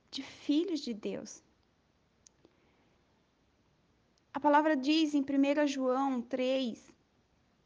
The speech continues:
capi-, verso um: "Vejam como é grande o amor que o Pai nos concedeu,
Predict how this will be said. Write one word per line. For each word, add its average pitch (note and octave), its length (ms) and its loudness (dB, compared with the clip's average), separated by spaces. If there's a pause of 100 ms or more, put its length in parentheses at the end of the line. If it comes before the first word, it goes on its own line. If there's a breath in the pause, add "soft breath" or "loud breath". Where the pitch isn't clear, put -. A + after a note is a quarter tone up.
(400)
capi-, B3 460 -4
verso B3+ 380 -2
um: A#3 340 -2 (1300 soft breath)
"Vejam C#4 680 2
como D4 400 0
é C#4 100 0
grande C4 960 4 (280)
o B3 100 -2
amor A#3+ 480 2
que C#4 140 -4
o B3+ 80 0
Pai A#3 320 -2
nos A3 200 -8
concedeu, G#3 680 -8